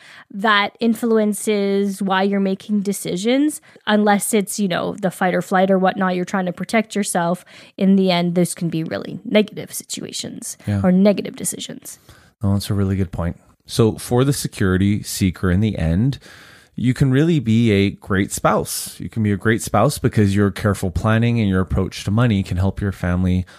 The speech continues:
Speaker 2: weather disasters and avoid them. The challenge, though, is just remember that, uh, you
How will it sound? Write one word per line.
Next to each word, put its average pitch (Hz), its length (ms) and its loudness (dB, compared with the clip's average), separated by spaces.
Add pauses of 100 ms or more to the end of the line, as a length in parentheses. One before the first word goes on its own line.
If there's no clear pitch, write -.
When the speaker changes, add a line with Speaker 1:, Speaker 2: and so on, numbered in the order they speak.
(120)
Speaker 2:
weather 92 500 4
disasters 82 1120 -2 (280)
and 85 120 -2
avoid 85 360 0
them. - 340 -6
The 98 80 -2
challenge, 160 460 2
though, 98 220 4
is 104 240 2
just - 240 -6
remember 113 520 0 (380)
that, 95 500 2
uh, 90 260 -2
you 98 400 2